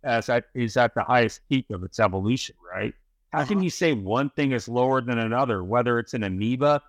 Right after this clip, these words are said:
Speaker 1: or a fucking orangutan? You can't say one is above the other.
Speaker 2: No.
Speaker 1: What determines the above or below?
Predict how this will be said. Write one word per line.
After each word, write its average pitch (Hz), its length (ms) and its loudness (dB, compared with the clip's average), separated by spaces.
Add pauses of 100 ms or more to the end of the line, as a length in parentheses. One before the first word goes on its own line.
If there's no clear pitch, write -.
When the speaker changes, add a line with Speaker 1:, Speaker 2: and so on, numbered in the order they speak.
(240)
Speaker 1:
or 123 180 2
a 104 60 2
fucking 131 380 2
orangutan? 101 800 -2 (540)
You 135 180 -2
can't 170 360 -2
say 156 280 0
one 127 320 2
is 107 160 -2
above 120 460 2
the 98 160 -2
other. 107 340 0 (320)
Speaker 2:
No. 233 220 2
Speaker 1:
What 143 240 0
determines 143 640 0
the 123 160 0
above 127 520 2
or 110 160 0
below? 104 640 -2